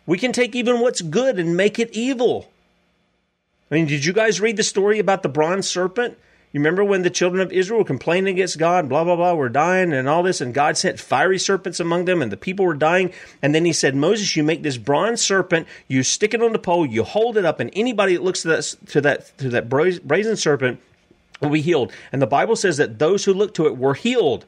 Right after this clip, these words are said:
if they were bitten. And then later on, what did the people do? They took that brazen serpent and they made it an idol.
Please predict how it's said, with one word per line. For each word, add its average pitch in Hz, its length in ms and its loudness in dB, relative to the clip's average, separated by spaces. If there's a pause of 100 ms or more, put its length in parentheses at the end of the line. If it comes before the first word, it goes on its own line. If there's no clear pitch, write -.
(140)
if 135 140 -2
they 156 80 -2
were 143 140 2
bitten. 117 400 -6 (1120)
And 180 160 0
then 190 100 0
later 233 260 2
on, 240 260 0
what 233 120 0
did 208 100 -10
the 202 60 -6
people 214 320 -2
do? 170 400 0 (220)
They 190 120 0
took 233 200 -6
that 156 200 0
brazen 226 400 0
serpent 185 420 0
and 143 120 0
they 143 100 2
made 214 380 -2
it 233 140 0
an 214 160 0
idol. 214 680 0